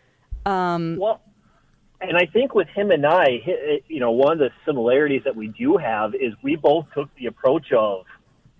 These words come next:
Speaker 2: um, what is going to make you happy? And if, and if your choice is with him,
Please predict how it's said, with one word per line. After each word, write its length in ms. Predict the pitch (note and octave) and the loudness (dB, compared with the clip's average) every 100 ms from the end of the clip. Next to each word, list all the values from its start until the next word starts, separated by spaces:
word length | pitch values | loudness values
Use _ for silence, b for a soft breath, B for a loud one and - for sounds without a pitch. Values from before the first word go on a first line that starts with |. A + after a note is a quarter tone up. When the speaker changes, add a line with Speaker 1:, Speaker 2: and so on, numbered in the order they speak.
| _ _ _ | _ _ _
Speaker 2:
um, 440 | A2+ A2 G#2 F#2 - _ _ _ _ _ | -2 0 0 -4 -10 _ _ _ _ _
what 200 | A2 C#3 | 2 4
is 160 | G3 E3+ | 4 2
going 280 | D#3+ D#3+ D#3 | 2 0 0
to 80 | C#3+ | -4
make 240 | C3+ B2 - | -4 -4 -8
you 200 | A#2 B2 | -8 -8
happy? 340 | - G#2 G2 - _ _ _ _ - | -6 -8 -8 -12 _ _ _ _ -12
And 160 | A2+ | -8
if, 220 | A2 G#2+ G2 _ | -6 -6 -8 _
and 100 | A#2+ A2 | -12 -10
if 200 | G#2 - | -10 -12
your 180 | A2+ C3+ | -4 -4
choice 300 | - C#3+ D3 | 0 0 0
is 140 | D#3 A2+ | -4 -2
with 160 | C3 - | -4 0
him, 300 | C3+ C3+ | 0 0